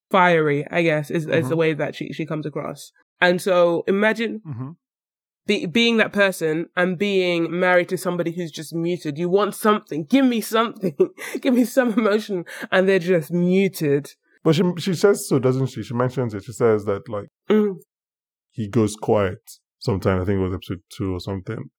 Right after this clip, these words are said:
Speaker 2: And then he said, "Well, I go quiet because I don't know what to say to you." So, like, I think
Speaker 1: <laughs>
Speaker 2: it's funny 'cause I think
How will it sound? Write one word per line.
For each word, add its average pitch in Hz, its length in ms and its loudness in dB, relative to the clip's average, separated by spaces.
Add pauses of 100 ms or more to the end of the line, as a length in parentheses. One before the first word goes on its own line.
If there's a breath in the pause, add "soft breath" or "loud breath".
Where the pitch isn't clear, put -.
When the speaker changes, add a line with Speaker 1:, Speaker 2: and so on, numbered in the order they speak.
(240)
Speaker 2:
And 101 120 0
then 98 160 4
he 101 120 2
said, 98 240 2
"Well, 95 160 4
I 95 40 4
go 101 140 2
quiet 95 320 4
because 95 200 -4
I 92 40 6
don't 104 140 4
know 98 80 2
what 92 140 0
to - 40 -14
say 98 260 -2
to 104 120 -10
you." 92 200 -4
So, 98 140 -6
like, 104 180 -2
I 113 80 -2
think 135 200 2
Speaker 1:
<laughs> 190 260 -2
Speaker 2:
it's 143 140 4
funny 165 220 4
'cause 139 120 4
I 131 80 4
think 147 160 0